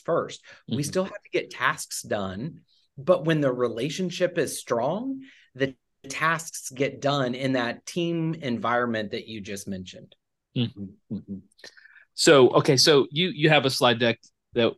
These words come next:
Speaker 2: I was looking at, which, y-, yeah, got me excited, and because you're, you're talking about a leadership revolution,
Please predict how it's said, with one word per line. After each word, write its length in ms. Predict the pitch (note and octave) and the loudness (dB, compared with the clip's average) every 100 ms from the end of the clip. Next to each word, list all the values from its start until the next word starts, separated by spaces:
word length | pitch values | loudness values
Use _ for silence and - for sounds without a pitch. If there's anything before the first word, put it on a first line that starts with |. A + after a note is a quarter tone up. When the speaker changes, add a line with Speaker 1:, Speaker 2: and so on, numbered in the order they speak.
| - | -2
Speaker 2:
I 80 | G#2+ | 0
was 140 | G#2 | 0
looking 200 | A2+ A2+ | -2 -2
at, 160 | G#2+ F#2 | -2 -2
which, 180 | G#2 - - A2+ - _ _ _ - | -4 -8 -14 -18 -20 _ _ _ -10
y-, 60 | - - | -10 -2
yeah, 240 | G#2+ F2+ - - | 2 2 -2 0
got 180 | A2 | 2
me 200 | G#2+ F#2+ - | 2 0 -4
excited, 580 | G2+ - B2 A#2+ A2 G#2 | -2 4 6 6 4 4
and 200 | F#2 - _ _ | -2 -8 _ _
because 280 | B2+ C#3+ A#2+ | 2 4 6
you're, 160 | C3 A#2+ | 6 4
you're 100 | B2 | 4
talking 260 | D3+ C#3+ | 2 4
about 220 | B2+ A#2+ - | 4 2 2
a 80 | A2+ | -2
leadership 500 | A#2+ A2 - G#2 G#2 | -2 -2 -4 -6 -4
revolution, 680 | F#2+ F2+ E2+ - D#2 E2+ | -6 -4 -6 -6 -10 -14